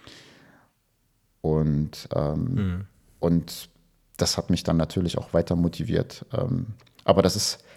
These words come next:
Speaker 1: wahrscheinlich auch normal, wenn man, ähm, ein Studium macht und tiefer reingeht. Ähm, man hat nie das Gefühl, dass man wirklich alles kennt, sondern mit, mit jedem neuen Wissen sch-,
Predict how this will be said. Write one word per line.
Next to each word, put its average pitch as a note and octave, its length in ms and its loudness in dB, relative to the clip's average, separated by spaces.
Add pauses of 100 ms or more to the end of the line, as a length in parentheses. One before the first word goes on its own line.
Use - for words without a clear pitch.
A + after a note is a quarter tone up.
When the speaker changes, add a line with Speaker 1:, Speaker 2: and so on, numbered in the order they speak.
Speaker 1:
wahrscheinlich F2+ 420 4
auch - 200 2
normal, E2+ 480 6
wenn F#2 100 4
man, F2 360 4 (760)
ähm, E2 420 2
ein - 60 2
Studium G#2+ 400 4
macht F2+ 260 2
und F2 120 0
tiefer - 260 -2
reingeht. G2 580 2 (520)
Ähm, E2 420 0
man E2 380 2
hat - 200 -2
nie G#2 140 8
das G#2 180 6
Gefühl, G2 300 2
dass E2+ 180 0
man E2 220 4
wirklich - 320 -4
alles D#2+ 260 0
kennt, G2 220 0
sondern E2+ 400 4
mit, - 300 -2 (120)
mit - 160 -2
jedem F#2 320 6
neuen F2 360 8
Wissen G2 420 2
sch-, - 160 -10